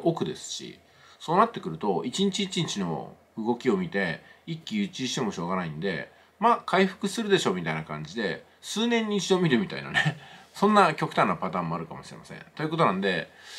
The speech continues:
えー、クジラは週のエントリーどういうふうにしてるのかってことは、私もね、ちょっと分析しかねてるんですよ。うん。ただ、日足で勝負してる人、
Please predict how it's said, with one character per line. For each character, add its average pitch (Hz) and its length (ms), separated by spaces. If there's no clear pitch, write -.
え 98 140
ー、 - 20
ク 151 160
ジ 151 100
ラ 175 80
は 170 60
週 196 180
の 151 100
エ 127 60
ン 113 60
ト 104 80
リ 101 60
ー - 20
ど 139 140
う 170 40
い 151 40
う - 20
ふ 127 40
う - 40
に 107 80
し - 80
て 110 60
る 98 60
の 95 60
か 92 120
っ 85 60
て - 80
こ 82 120
と 95 100
は、 92 160
私 160 220
も 190 100
ね、 120 180
ち 113 120
ょ - 20
っ - 40
と 85 40
分 180 140
析 196 240
し - 80
か 220 160
ね 170 60
て 98 120
る 87 60
ん - 60
で - 40
す - 100
よ。 - 140
う - 40
ん。 78 360
た 233 140
だ、 160 380
日 190 200
足 214 420
で 196 80
勝 202 240
負 113 120
し - 80
て 107 80
る 98 60
人、 - 320